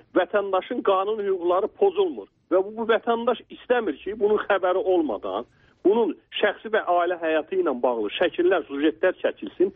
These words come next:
və ictimailəşdirilsin. Əgər biz, e, vətəndaşı düşünürüksə, onda vətəndaşın hüququ da, mən istəmirəm də mənim ailə həyatım, mənim şəxsi həyatım, mənim xəbərim olmadan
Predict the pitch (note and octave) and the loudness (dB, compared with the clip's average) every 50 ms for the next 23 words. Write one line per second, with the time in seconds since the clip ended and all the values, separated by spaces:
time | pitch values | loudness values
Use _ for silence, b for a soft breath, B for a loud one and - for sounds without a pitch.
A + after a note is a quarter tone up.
0 | B B B - D#3+ E3+ - - - - F3 F3 F3 E3 D#3 D3 C#3+ C#3+ - - | B B B 0 0 0 -2 -6 -6 -6 -2 0 0 2 2 2 0 0 -2 -4
1 | _ - A#2+ A#2+ A2 - - - - b b b b b b - F#3+ A#3+ B3 A#3 | _ -8 -8 -8 -8 -6 -8 -10 -10 b b b b b b 0 2 2 4 2
2 | G3 E3 - _ A3+ A3 F3 - - _ _ _ _ _ _ _ _ _ D3+ D3 | 0 -2 -6 _ -10 -10 -10 -10 -12 _ _ _ _ _ _ _ _ _ 0 2
3 | C#3 C3+ B2+ A#2 G2+ - - _ _ _ _ _ _ _ _ C3+ - F#3+ F#3+ - | 4 4 4 2 0 -2 -6 _ _ _ _ _ _ _ _ _ -2 -2 0 0
4 | G#3+ G#3+ G#3 G#3 G3+ - C4 G#3+ - - - A3 G#3+ A#3 B3+ C#4+ - - - - | -2 0 0 -2 -2 -2 -8 -14 -16 -10 -8 -6 -6 0 0 0 0 0 0 -2
5 | C3+ G2+ F2 - _ _ _ - D3 C#3+ D#3+ F#3 F3 F3 D#3+ - F3 E3 D#3+ D#3 | -2 -2 -2 -6 _ _ _ 0 2 4 4 4 2 2 0 0 0 0 0 0
6 | D3 - F#3 F3+ D#3+ F3 E3 C#3+ C3 D#3+ E3+ - A2 A2 G2 G#2 - _ - D3 | -2 -2 -2 0 2 2 0 0 2 2 0 2 2 0 -2 -2 -2 _ 2 2
7 | D3 D#3 - - F#3 - A3 - G#2+ G#2 C3 E3 E3+ D3+ C#3 C3 C#3 C#3 C3+ D3+ | 2 2 0 0 0 0 2 0 0 0 0 0 2 2 2 2 2 0 2 2
8 | C#3 B2 A#2+ B2 B2 A#2 A#2+ A2 G#2 F2 - - C#3 C#3+ C#3+ B2+ B2 A#2+ A#2 - | 0 2 2 0 -2 -2 -2 -2 -2 -4 -2 -4 -2 -2 0 0 -2 -2 0 0
9 | C#3 A#2 - - C3 A2+ A#2+ A2+ A2 F#2 F2 - - C3 B2+ D#3+ - B B B | -2 -2 -2 -4 -4 0 2 2 2 2 0 0 2 2 2 2 -2 B B B
10 | B B B - D#3+ E3+ F#3+ F3+ - - E3+ D#3 E3 D#3+ D3+ D3 D3 - G3 F#3 | B B B 2 2 2 0 -2 -2 -2 0 0 0 0 -2 -2 -2 0 0 0
11 | F3 D#3+ C#3+ B2+ A#2 D3 E3 G3 G#3 | 2 0 -2 -2 -2 -2 -4 -4 -6